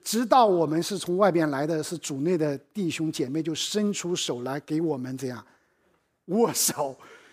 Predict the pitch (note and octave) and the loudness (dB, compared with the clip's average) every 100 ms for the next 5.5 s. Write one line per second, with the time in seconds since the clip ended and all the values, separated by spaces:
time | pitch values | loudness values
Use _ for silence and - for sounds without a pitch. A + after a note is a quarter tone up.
0 | _ C#4 F4 D#4 F4 E4 E4 E4 B3 A3+ | _ 0 2 6 6 6 4 4 4 2
1 | B3 G#3+ - _ _ _ _ F4 F4 F4 | 2 0 -8 _ _ _ _ 4 4 4
2 | C4 C#4+ E4 D#4+ D4 E4 E4+ D#4+ D#4 - | 4 4 6 4 4 4 4 4 4 2
3 | A3+ A3+ - _ - A#3+ A3 E4+ C#4 C#4+ | 0 -2 -12 _ -2 0 4 4 4 2
4 | D4+ - C4+ A#3+ A#3+ D4 B3 A3+ C#4 G#3+ | 2 4 2 2 4 4 4 4 2 2
5 | G3 - B3+ A#3+ | -4 -2 2 0